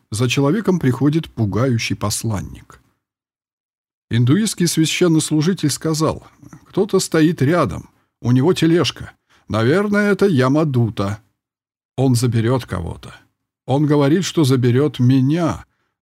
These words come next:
Держите меня, я не хочу уходить». Боль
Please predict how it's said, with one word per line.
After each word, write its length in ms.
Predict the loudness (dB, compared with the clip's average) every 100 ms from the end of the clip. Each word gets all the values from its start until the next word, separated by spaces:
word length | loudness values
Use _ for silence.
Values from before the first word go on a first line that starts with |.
| -6
Держите 720 | -2 0 0 0 0 2 2
меня, 280 | 2 2 0
я 140 | 2
не 100 | 2
хочу 420 | 2 0 0 0 0
уходить». 560 | 0 0 0 -2 -8 _ _ _ _ _ _ _ -12
Боль 340 | -4 0 0